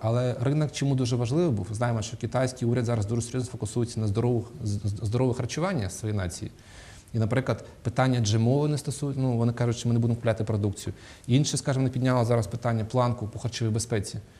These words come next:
І саме китайський ринок, виконання контракту у нас було дуже-дуже важливо. Нам дуже важко, але вдалося його виконати. І є вже офіційна нота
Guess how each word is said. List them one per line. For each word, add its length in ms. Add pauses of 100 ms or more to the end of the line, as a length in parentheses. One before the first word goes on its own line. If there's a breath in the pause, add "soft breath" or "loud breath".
(360 soft breath)
І 60
саме 280
китайський 540
ринок, 280
виконання 320
контракту 360
у 20
нас 100
було 140
дуже-дуже 560
важливо. 460 (540 loud breath)
Нам 260
дуже 240
важко, 360
але 120
вдалося 420
його 120
виконати. 480 (760 soft breath)
І 100
є 220
вже 160
офіційна 360
нота 320